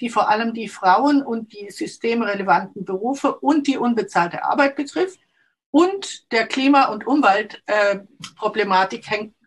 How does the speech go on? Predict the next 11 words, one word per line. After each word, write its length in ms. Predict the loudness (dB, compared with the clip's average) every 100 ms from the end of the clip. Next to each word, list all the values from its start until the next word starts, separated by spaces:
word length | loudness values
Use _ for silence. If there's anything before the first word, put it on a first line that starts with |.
| _
gibt's 240 | -12 -6
einen 100 | -4
ganz 320 | 0 0 -2 -6
engen 420 | -4 -2 -2 -6 _
Zusammenhang, 720 | -12 0 0 2 0 2 2 2
weil 460 | 4 4 4 0 0
was 240 | 0 0 -2
bedeutet 540 | 0 2 2 0 -2
Umweltbewusstsein 1000 | 0 2 2 0 -4 -4 -8 -2 -2 2
anderes 600 | 0 0 0 0 -2 0
als 460 | 2 2 0 -6